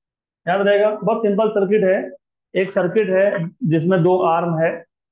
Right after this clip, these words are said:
इसमें battery नहीं है, external battery नहीं है, इसमें एक है fully चार्ज capacitor, एक है inductor, एक है की। वो की diagram में दिखाया नहीं है, वो वहां पे लिखा होगा कहीं पे, लेकिन दिखाया नहीं है diagram के अंदर।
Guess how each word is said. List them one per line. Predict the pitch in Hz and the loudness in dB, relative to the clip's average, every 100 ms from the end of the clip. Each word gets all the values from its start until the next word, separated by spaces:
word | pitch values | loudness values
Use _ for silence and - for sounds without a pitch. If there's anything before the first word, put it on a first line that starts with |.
| _ | _
इसमें | 170 151 185 | -4 -2 0
battery | 160 156 185 180 | 0 0 0 0
नहीं | 175 196 202 | 2 2 2
है, | 156 135 - 143 | 2 0 0 -4
external | 143 180 185 | -4 -2 0
battery | 175 165 185 | 0 0 0
नहीं | 175 196 | 2 0
है, | 160 117 107 _ _ _ - | 0 -4 -8 _ _ _ -6
इसमें | 160 160 185 | -6 -2 -4
एक | 190 190 185 208 202 | -4 -4 -2 -2 -2
है | 180 190 190 | -2 -2 -2
fully | 180 175 185 | -2 0 0
चार्ज | 190 175 | 0 -4
capacitor, | 180 170 175 165 190 202 160 | -4 -4 -2 -2 -2 -2 -4
एक | 175 175 | -2 0
है | 185 180 | -2 -4
inductor, | 160 156 165 - 185 185 175 | -10 -8 -8 -4 -6 -4 -6
एक | 175 185 | -4 -4
है | |
की। | 180 - 180 120 - _ _ _ _ _ _ _ - | -6 -4 -4 -4 -8 _ _ _ _ _ _ _ -6
वो | 165 | -6
की | 175 190 202 190 | -2 0 0 -2
diagram | 156 156 170 185 | -4 -2 -4 -2
में | 190 | 0
दिखाया | 185 185 170 180 | 0 0 -2 -2
नहीं | 185 180 | -2 -2
है, | 143 | -2
वो | 147 170 | 0 -2
वहां | 170 160 | -2 -2
पे | 180 | -2
लिखा | 170 160 185 | -2 -2 -2
होगा | 175 175 | -2 -4
कहीं | 170 165 | -6 -6
पे, | 180 | -6
लेकिन | 175 180 170 | -6 -4 -2
दिखाया | 160 160 165 | -2 -2 -2
नहीं | 165 | -4
है | 160 | -6
diagram | 147 139 135 127 | -4 -4 -4 -6
के | 131 | -8
अंदर। | 120 113 | -8 -8